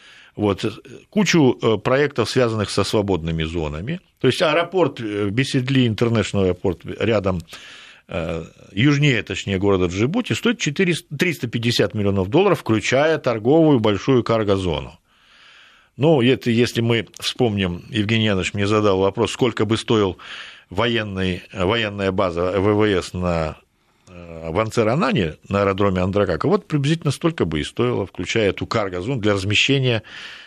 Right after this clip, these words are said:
э, авиапарка, В В С и так далее нашего. То есть, э, вполне цифры по карману стране. Вполне.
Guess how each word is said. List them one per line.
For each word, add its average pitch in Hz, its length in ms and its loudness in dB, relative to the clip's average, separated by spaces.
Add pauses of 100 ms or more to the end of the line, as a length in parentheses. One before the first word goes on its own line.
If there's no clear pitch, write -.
(240)
э, 78 720 -4 (1800)
авиапарка, 107 800 2 (400)
В 107 200 0
В 110 100 4
С 143 260 2
и 104 60 0
так 95 160 -2
далее 76 220 0
нашего. - 340 -6
То - 140 -20
есть, - 240 -20 (600)
э, - 60 -20 (1300)
вполне 190 520 0 (260)
цифры 180 580 2 (260)
по 135 140 2
карману 131 640 0 (640)
стране. 95 480 -4 (460)
Вполне. 120 640 -4